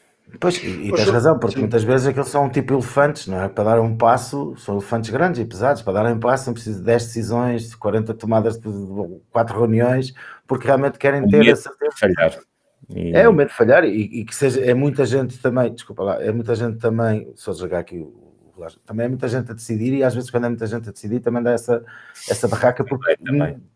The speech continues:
Speaker 1: as pessoas não têm medo de expor esse, não, eu quero ir por este caminho e bater na mesa e dizer, não, eu, eu acredito que é este o caminho que devemos, que devemos seguir aqui para a empresa, não é? Isso, essa parte fascina-me muito.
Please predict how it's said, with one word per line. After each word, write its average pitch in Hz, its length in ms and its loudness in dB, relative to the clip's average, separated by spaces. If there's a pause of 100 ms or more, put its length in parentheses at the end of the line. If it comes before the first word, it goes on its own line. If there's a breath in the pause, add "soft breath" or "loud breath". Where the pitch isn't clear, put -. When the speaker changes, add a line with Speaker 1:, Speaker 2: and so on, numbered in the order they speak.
(340)
Speaker 1:
as 127 80 -6
pessoas 131 240 0
não 143 240 2
têm 143 300 2
medo 143 400 4
de 120 60 -6
expor 143 320 2
esse, 127 200 0
não, 139 300 2 (260 loud breath)
eu 143 100 0
quero 143 200 4
ir 131 60 2
por 127 140 -2
este 120 180 -2
caminho 98 520 -2
e 104 220 -4
bater 120 260 0
na 120 100 0
mesa 120 220 0
e 117 40 0
dizer, 110 120 -2
não, 117 240 2
eu, 117 140 4
eu 151 240 8
acredito 139 400 2
que - 80 -2
é 135 60 6
este 131 180 0
o 110 40 -10
caminho 110 220 -4
que 113 60 -8
devemos, 104 220 -6 (380 soft breath)
que - 60 -20
devemos 104 300 -4
seguir 90 300 -10 (380)
aqui - 220 -12
para 92 160 0
a 85 40 -8
empresa, 82 360 -8
não 85 100 -10
é? 104 120 -16
Isso, - 180 -8
essa 165 180 2
parte 175 240 2
fascina-me 120 440 0
muito. 80 240 -4